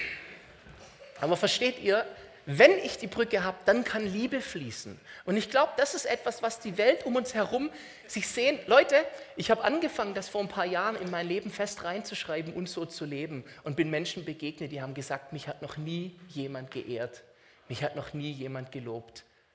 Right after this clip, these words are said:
Was? Ich mach keine Witze, das gibt es um uns herum. Menschen, die noch nie geehrt und gelobt worden sind.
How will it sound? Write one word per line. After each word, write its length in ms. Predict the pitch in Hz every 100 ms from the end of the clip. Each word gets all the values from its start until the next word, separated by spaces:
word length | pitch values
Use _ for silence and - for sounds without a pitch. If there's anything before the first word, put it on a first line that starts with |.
| _ _ _ _ -
Was? 840 | 117 123 170 247 269 - - - - _ _ _ _ _ - - - - _ - - - _ _ _ -
Ich 140 | -
mach 240 | 170 185
keine 380 | - 190 196 196
Witze, 320 | 196 196 180
das 260 | 156 147 -
gibt 380 | 190 208 - -
es 240 | 185 180
um 320 | - 180 196
uns 320 | 175 175 180 160
herum. 480 | 165 147 151 170 - - _ _ _ _ _ _ _ _ _ - -
Menschen, 420 | 160 196 - 196
die 140 | 185
noch 220 | 175 175
nie 240 | 185 196 208
geehrt 460 | 202 170 180 185
und 120 | 180 160
gelobt 460 | 160 160 160 -
worden 260 | 156 143 147
sind. 260 | - 123